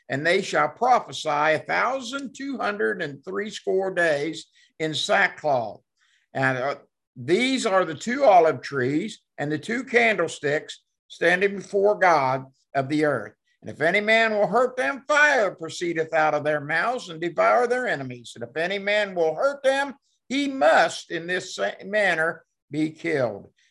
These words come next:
They have power to shut up heaven, that it rain not in the days of the prophecy, and have power over waters to turn them to blood, and smite the earth with all plagues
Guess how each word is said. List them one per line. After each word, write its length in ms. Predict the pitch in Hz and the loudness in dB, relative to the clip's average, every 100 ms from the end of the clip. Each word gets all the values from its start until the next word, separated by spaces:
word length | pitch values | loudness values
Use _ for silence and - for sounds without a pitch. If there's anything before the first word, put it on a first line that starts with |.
| _ | _
They 220 | - 165 180 | 0 2 4
have 320 | 175 160 - | 4 4 0
power 400 | - 202 247 262 | 0 2 4 2
to 80 | 190 | 0
shut 300 | - 220 220 | -6 0 2
up 260 | 220 214 | 2 0
heaven, 340 | 170 208 262 269 | 0 0 0 -4
that 160 | 175 | -4
it 100 | 147 | -4
rain 340 | 139 160 160 156 | -6 -6 -6 -8
not 380 | 175 247 262 - _ _ - | -4 0 -2 -4 _ _ -8
in 180 | 151 131 | -8 -6
the 140 | 127 | -4
days 460 | 120 185 214 202 170 | 2 4 2 -2 -8
of 100 | 147 | -8
the 80 | |
prophecy, 840 | 143 - 214 247 240 - 277 269 - _ _ | -8 -2 0 0 -2 -8 -8 -10 -14 _ _
and 120 | 143 | -4
have 240 | 151 151 - | 0 0 0
power 580 | 180 202 220 220 202 208 | 2 4 4 2 0 0
over 300 | 208 165 160 | 0 0 -4
waters 560 | 165 202 233 269 226 | -2 0 0 -2 -14
to 100 | - | -14
turn 320 | 139 190 196 | -10 -6 -6
them 220 | 196 190 175 | -4 -6 -6
to 80 | |
blood, 400 | 165 170 220 277 | -8 -2 0 0
and 120 | 247 165 | -2 -8
smite 400 | - 247 277 277 | -8 -6 -6 -6
the 180 | 269 | -4
earth 260 | 208 180 156 | -2 -2 -6
with 160 | 127 147 | -8 -2
all 260 | 226 269 | 0 -2
plagues 560 | 269 190 151 143 143 | -4 -2 0 -2 -8